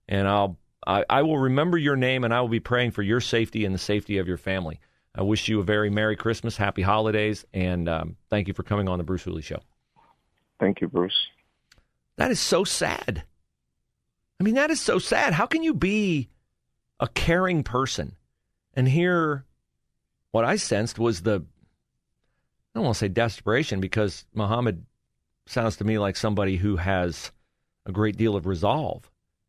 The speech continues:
Speaker 1: But he is truly a victim, not of violent crime, maybe yet,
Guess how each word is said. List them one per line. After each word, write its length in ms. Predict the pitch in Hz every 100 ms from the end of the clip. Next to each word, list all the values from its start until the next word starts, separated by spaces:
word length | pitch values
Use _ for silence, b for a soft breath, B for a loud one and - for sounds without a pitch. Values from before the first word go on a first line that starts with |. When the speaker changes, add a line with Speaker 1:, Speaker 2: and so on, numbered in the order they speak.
| _ _ _ _ _ _ _ -
Speaker 1:
But 120 | 101
he 340 | 98 185 214 160
is 640 | 147 139 117 104 101 - - _ _ _ _ _ _ _ _ _ _ _ _ _ _ _ _ _ _ -
truly 580 | - 180 220 208 123 107
a 160 | 104
victim, 440 | 98 117 - - - _ _ _ _ _ _ _ _ _ _ _ _ _ _
not 200 | - 180
of 380 | 214 170 135 _ _ _ _ _ _ _ _ _ _
violent 500 | 85 101 123 135 127
crime, 580 | - 113 113 123 123 120 - _
maybe 320 | 73 92 107 107
yet, 400 | 85 95 135